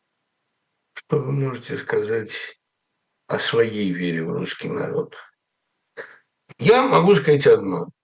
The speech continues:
Народ — некорректное понятие. Я верю, что это понятие исчезнет из наших разговоров после этой эпохи. Исчезнут три вещи. Исчезнут тюрьмы, потому что ясно, что они никого не воспитывают, а только порождают тюремную мораль,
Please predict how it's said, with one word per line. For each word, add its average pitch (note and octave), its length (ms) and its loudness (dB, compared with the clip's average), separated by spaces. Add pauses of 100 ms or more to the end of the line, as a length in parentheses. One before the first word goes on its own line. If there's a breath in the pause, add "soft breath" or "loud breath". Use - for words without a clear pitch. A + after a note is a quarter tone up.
(160)
Народ — F3+ 640 6
некорректное C#3+ 760 0
понятие. - 680 -4 (240)
Я C#3+ 280 2
верю, D#3 480 0
что A2+ 320 -6
это A2+ 220 -6
понятие C3+ 600 -2
исчезнет G#2+ 560 -4
из G2+ 120 -6
наших A2 300 -4
разговоров C3+ 760 0 (580 loud breath)
после D3+ 360 2
этой C3+ 260 -4
эпохи. - 440 -10
Исчезнут F#3+ 500 2
три F#3+ 260 -2
вещи. A#2 560 -10
Исчезнут D3 560 0
тюрьмы, A#2 540 -4 (360 soft breath)
потому A2 140 -8
что C3+ 120 0
ясно, - 280 2
что - 180 -6
они A#2+ 240 -4
никого C3 260 0
не B2+ 100 -2
воспитывают, B2+ 680 -4
а A2 100 0
только B2 300 -6
порождают B2 580 -2
тюремную A#2+ 480 -2
мораль, G3+ 440 2